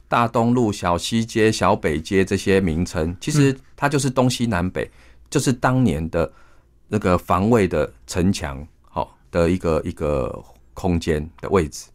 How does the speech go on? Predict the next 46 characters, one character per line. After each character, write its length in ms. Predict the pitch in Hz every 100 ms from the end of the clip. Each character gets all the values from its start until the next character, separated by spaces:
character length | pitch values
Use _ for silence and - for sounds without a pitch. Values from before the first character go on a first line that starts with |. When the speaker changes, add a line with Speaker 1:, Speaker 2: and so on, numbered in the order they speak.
| _ -
Speaker 2:
嗯。 180 | 147 123
Speaker 1:
所 120 | 110
以 20 |
当 240 | - 135
年 180 | 135 95
都 140 | 92 107
是 140 | 110
在 120 | 107
这 140 | 98 98
边 260 | 95 92 90
做 260 | 110 87
一 80 | 82
个， 340 | 82 73 65 -
呃， 140 | 73
防 320 | - - 78 98
卫 160 | 87
的 120 | 80 - -
机 180 | - 85
制， 220 | - 92 -
以 140 | 80
庙 260 | 110 110 80
宇 100 | 76
为 160 | 78
中 280 | 78 82 85
心， 280 | - 78 73 - _ - _
好， 180 | - 58
在 180 | - 98
这 120 | 90
边 280 | 95 87 87
做 300 | - 82 - _
团 300 | - 80 85
练 200 | 117 92
的 80 | 80
一 60 | 80
个 100 | 80
功-， 300 | - 80 - -
功 280 | 85 82 80
能， 100 | -
好， 140 | - 82
一 40 | -
些 120 | 85
功 280 | - 80 87
能 140 | -
在 100 | 78
那 100 | 67
边。 200 | - -